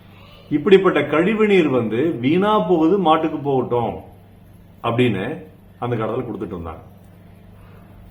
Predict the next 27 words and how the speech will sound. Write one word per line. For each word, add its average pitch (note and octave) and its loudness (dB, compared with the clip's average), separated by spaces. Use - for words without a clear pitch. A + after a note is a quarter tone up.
திருமந்திரத்திலுமே D#3+ 2
"பசுவிற்கு F#3+ 0
ஒரு E3 4
வாயுரை" C3 4
அப்படின்னு A#2 -6
சொல்லியிருக்கு. G2 -8
"நீ A#2 -4
சாப்பிடும்போது D#3 2
ஒரு C3+ 2
விலங்கு D#3 0
பக்கத்துல A#2+ -2
இருந்ததுன்னா, G#2+ -4
பசுவோ A2+ -2
ஆடோ A2 0
மாடோ G#2+ -2
நாயோ A2 -2
எது A2 -4
இருந்தாலும் B2+ -2
அதுக்கு D3+ -4
கொஞ்சம் B2+ -4
போடு, D#3 0
நீயே C#3 4
எல்லாத்தையும் C3+ 0
திங்காத" B2 0
அப்படின்னு A2 -4
திருமூலர் A2+ -2
சொல்றார். F2 -8